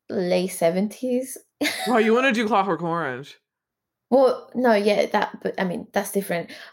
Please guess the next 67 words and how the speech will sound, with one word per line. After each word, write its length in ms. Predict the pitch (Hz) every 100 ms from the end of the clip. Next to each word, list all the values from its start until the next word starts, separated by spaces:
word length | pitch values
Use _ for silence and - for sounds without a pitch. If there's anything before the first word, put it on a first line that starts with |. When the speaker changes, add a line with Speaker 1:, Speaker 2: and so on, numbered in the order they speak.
| -
Speaker 1:
I, 100 | -
I 20 | 247
think 220 | 311 320
you're 100 | 381
gonna, 340 | 330 277 226 208
I, 120 | 220 214
I, 140 | 233 -
I'm 100 | 233
sure 300 | 226 - 247
you 120 | 220
love 220 | 202 185 -
this 160 | 185
film, 220 | 190 180 180
Warriors. 720 | 185 180 190 208 247 247 _ _ _ _ _ - - -
Speaker 2:
Oh, 240 | 247 311
that's 220 | 277 269
right. 720 | 214 247 285 330 294 202 160 - 247
Speaker 1:
I 80 |
fucking 460 | 277 - 285 226 277
love 160 | 269 254
that 220 | 262 -
film, 380 | - 220 202 202
but 120 | 220
Speaker 2:
Oh, 140 | 262
Speaker 1:
it's 80 | 302
Speaker 2:
wait, 220 | 320 320
we 120 | 262
Speaker 1:
also, 120 | 226 214
Speaker 2:
should. 80 | 254
Speaker 1:
like, 100 | 277
Speaker 2:
I 40 |
have 120 | 277
not 260 | 240 240 226
seen 240 | 208 262 233
Speaker 1:
seventies. 20 |
Speaker 2:
that. 240 | 190 156
This 160 | 190 214
is 140 | 233
a 140 | - 208
list 320 | 202 220 220
of 120 | 202
things, 280 | 202 190 185
this 160 | 175 202
is 100 | 208
on 240 | 156 185
the 80 | 175
list 180 | 175 180
of 60 |
things 160 | 175 165
I 40 |
haven't 180 | 160 151
seen. 160 | 185 156 - -
Let's 160 | 226 277
just 100 | 285
do 140 | 285
it 40 | 277
as 100 | 262
a, 60 |
Speaker 1:
Oh. 40 | 196
Speaker 2:
like, 220 | 208 196
we'll 100 | 220
just 120 | 233
do 80 | 247
it 60 | 247
as 60 | 226
a 40 |
surprise. 920 | 190 196 - 196 196 127 135 170 -